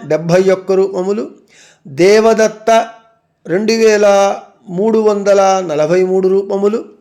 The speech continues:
ధనంజయ పదమూడు వేల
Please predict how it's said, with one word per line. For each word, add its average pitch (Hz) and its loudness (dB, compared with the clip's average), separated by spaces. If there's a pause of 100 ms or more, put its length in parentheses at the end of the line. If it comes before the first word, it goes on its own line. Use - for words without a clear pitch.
ధనంజయ 208 0 (680)
పదమూడు 208 0
వేల 220 2